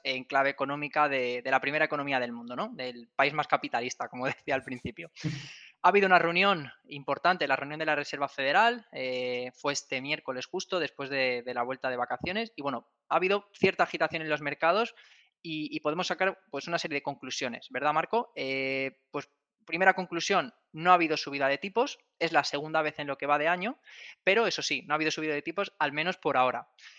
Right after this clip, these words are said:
Si vemos la proyección mediana para finales de año, eh, vemos que se va a un cinco coma seis por ciento y, bueno, si las matemáticas no nos fallan, que creo que no, porque es una operación bastante sencilla, si ahora estamos en el rango cinco veinticinco, cinco cincuenta,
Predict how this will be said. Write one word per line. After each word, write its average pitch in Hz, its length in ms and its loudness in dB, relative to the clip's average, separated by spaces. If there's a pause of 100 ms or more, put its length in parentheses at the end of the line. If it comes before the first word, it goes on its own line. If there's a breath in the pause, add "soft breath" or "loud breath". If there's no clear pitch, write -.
(100)
Si - 200 -2
vemos 175 280 -2
la 180 120 4
proyección 170 920 -2
mediana 135 500 -2
para 131 140 -2
finales 139 340 -6
de 147 80 -4
año, 170 400 -4
eh, 127 420 -6
vemos 147 300 -2
que - 160 -8
se 135 160 -2
va 143 140 4
a 143 260 -2
un 143 100 -10
cinco 165 360 -8
coma 131 160 -4
seis - 180 -8
por 151 160 -4
ciento 190 460 -4 (180)
y, - 180 -12 (120)
bueno, 135 240 -4
si - 120 -12
las 123 140 0
matemáticas 143 540 -2
no 143 100 -4
nos 135 140 -4
fallan, 185 500 2
que - 80 -20
creo 143 240 0
que 131 100 -6
no, 160 140 0
porque 139 220 -6
es - 60 -10
una 139 80 0
operación 131 340 -2
bastante 127 320 -4
sencilla, 180 520 0
si 160 120 -2
ahora 156 80 6
estamos 151 320 -2
en 147 60 -4
el 139 100 -6
rango 127 260 -2
cinco 160 340 -4
veinticinco, 135 520 -6
cinco 147 240 -8
cincuenta, 156 560 -4